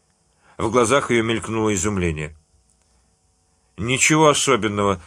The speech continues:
я в последнее время не читала". "А почему тебя удивляет мой вопрос?" благоразумно спросила Сюзанна,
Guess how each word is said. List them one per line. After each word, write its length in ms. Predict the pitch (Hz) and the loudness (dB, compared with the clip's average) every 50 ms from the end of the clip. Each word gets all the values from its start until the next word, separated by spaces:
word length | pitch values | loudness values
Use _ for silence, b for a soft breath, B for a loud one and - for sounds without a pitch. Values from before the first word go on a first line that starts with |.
| b b b b b - | b b b b b -4
я 160 | 90 101 101 | -2 -2 -2
в 60 | - | 0
последнее 500 | 104 104 92 - 107 110 90 95 101 95 | -2 -2 -2 -2 -4 -4 -2 -2 -2 0
время 340 | 92 92 101 110 117 113 101 | 0 0 0 -2 -2 -4 -6
не 160 | 95 98 92 | -6 -6 -6
читала". 580 | - - 92 82 - 82 76 76 76 73 71 - _ _ _ _ _ _ _ _ _ _ _ _ _ _ _ _ _ _ _ _ _ _ _ - | -6 -6 -8 -6 -4 -4 -4 -2 -2 -4 -8 -10 _ _ _ _ _ _ _ _ _ _ _ _ _ _ _ _ _ _ _ _ _ _ _ -2
"А 120 | - 107 123 | 0 0 0
почему 440 | - 202 208 - - 220 214 190 - | 2 0 0 0 0 2 2 2 2
тебя 260 | - 151 147 156 151 | 2 2 2 2 2
удивляет 540 | 143 - 160 151 139 123 104 98 90 - - | 2 2 2 2 2 4 2 2 0 -2 -6
мой 160 | 107 104 98 | -6 -4 -2
вопрос?" 480 | 110 135 - - 90 80 - - - - _ _ _ - - b b b b b b | -2 -4 -4 -4 -6 -4 -4 -6 -10 -12 _ _ _ -20 -20 b b b b b b
благоразумно 640 | b - 98 92 98 98 98 90 107 143 156 147 123 | b -2 -2 0 2 2 2 2 0 0 0 -2 -2
спросила 480 | - - 110 107 98 - 107 101 95 | -4 -2 -2 -2 -2 -2 -2 -4 -4
Сюзанна, 500 | 85 - 90 87 123 147 151 131 107 92 | -4 -4 -4 -2 -2 -2 -2 -2 -4 -6